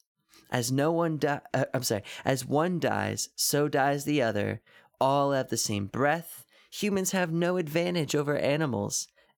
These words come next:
Everything is meaningless. All go to the same place. All come from dust, and to dust all return." You know, funny enough, I've never seen that, uh, hung up on anyone's refrigerator.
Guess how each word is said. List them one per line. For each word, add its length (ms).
Everything 640
is 280
meaningless. 760
All 300
go 240
to 180
the 100
same 320
place. 720
All 300
come 340
from 220
dust, 560
and 160
to 100
dust 520
all 420
return." 640
You 100
know, 140
funny 280
enough, 240
I've 160
never 300
seen 360
that, 320
uh, 480
hung 240
up 180
on 140
anyone's 420
refrigerator. 720